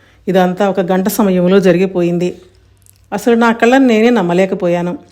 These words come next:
ఆ రోజు సాక్షాత్తు బాబాయ్ నాతో వచ్చి నాకు జాబ్ ఇప్పించారు.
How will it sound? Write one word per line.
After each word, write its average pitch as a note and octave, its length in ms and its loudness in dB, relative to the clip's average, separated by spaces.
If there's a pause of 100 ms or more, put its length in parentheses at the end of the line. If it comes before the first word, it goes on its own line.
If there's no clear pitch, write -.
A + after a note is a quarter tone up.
(580)
ఆ F#3 80 0
రోజు F#3+ 180 2
సాక్షాత్తు G3 760 -4
బాబాయ్ F3+ 540 -2
నాతో F#3 300 -6
వచ్చి F3+ 320 -6
నాకు F#3 220 -6
జాబ్ E3+ 320 -4
ఇప్పించారు. F3+ 560 -4